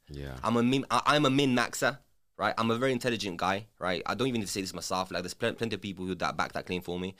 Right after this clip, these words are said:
Speaker 2: But if I'm not in that situation, I'm all about the experiment and everything that entails.
Speaker 1: Yeah.
Speaker 2: The experts' opinions, what the other couples are going through,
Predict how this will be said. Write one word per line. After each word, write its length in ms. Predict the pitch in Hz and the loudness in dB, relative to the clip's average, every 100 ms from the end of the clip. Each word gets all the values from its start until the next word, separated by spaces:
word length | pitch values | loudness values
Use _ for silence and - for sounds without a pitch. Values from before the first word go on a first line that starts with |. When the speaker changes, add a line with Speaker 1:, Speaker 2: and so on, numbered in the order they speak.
| - - - | -16 -20 -4
Speaker 2:
But 120 | 98 | -2
if 80 | 101 | 2
I'm 160 | 131 139 | 4 4
not 180 | 131 | 4
in 80 | 123 | 4
that 140 | 123 123 | 2 2
situation, 640 | - - 117 117 - 92 - - - | -2 2 4 4 2 -2 -6 -8 -2
I'm 140 | 98 | 0
all 240 | 110 131 | 4 6
about 260 | 127 113 113 | 6 4 4
the 60 | 104 | 0
experiment 800 | - - 120 107 104 95 95 - - - | -2 -2 2 4 4 0 -2 -8 -18 -6
and 180 | 95 101 - | -2 -2 0
everything 340 | 117 117 117 107 | 0 2 2 2
that 120 | 92 | 2
entails. 600 | 101 95 101 80 78 - 80 | 0 0 0 0 -2 -6 -8
Speaker 1:
Yeah. 200 | 76 65 | -10 -4
Speaker 2:
The 80 | 87 | -4
experts' 320 | - 85 80 | -2 -6 -6
opinions, 880 | 80 147 180 175 170 - - - - | 0 2 4 4 2 -2 -6 -12 -10
what 140 | - 90 | -4 -2
the 60 | |
other 100 | 90 | -2
couples 280 | 92 92 95 | -4 -4 -4
are 80 | 90 | -2
going 300 | 104 160 165 | 2 4 2
through, 420 | - 156 160 156 | 2 2 2 0